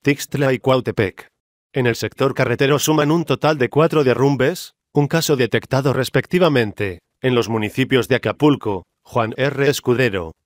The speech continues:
Eduardo Neri y Tixtla de Guerrero. En Acapulco también se registraron dos socavones y el arrastre de tres vehículos,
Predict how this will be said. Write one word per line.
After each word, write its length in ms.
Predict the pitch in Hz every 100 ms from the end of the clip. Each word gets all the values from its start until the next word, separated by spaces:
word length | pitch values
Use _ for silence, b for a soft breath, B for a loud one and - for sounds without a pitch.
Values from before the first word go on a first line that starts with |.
| -
Eduardo 440 | 123 131 160 139
Neri 240 | 131 139
y 40 | 107
Tixtla 500 | 139 143 - 160 151
de 120 | 135
Guerrero. 500 | 113 120 139 110 85 - _ _ _
En 140 | - 131
Acapulco 540 | 127 123 156 170 143
también 340 | 139 113 131 143
se 140 | 147
registraron 680 | 127 - 101 - 139 147 139
dos 160 | 127 -
socavones 600 | 131 120 120 160 156 147
y 40 |
el 60 | 131
arrastre 440 | 113 156 - 143
de 120 | 127
tres 240 | 117 127 113
vehículos, 680 | 113 113 104 98 92 -